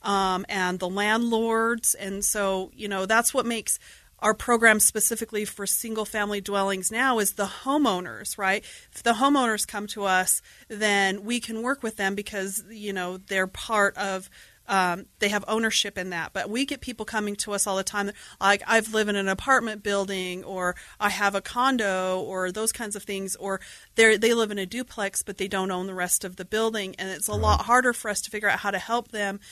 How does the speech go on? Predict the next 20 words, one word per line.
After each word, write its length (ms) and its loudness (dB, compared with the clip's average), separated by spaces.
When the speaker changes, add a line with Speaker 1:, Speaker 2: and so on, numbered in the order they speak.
Speaker 1:
because 600 0
we 220 -2
need 200 -2
the 60 -6
person 520 -4
with 200 -6
ownership 600 -2
to 140 -10
be 220 -10
part 340 -4
of 200 -6
the 200 -8
solution. 640 -10
Speaker 2:
For 240 8
fema's 480 6
pre-disaster 840 4
mitigation 720 6
grant 500 4
program, 560 4
which 400 2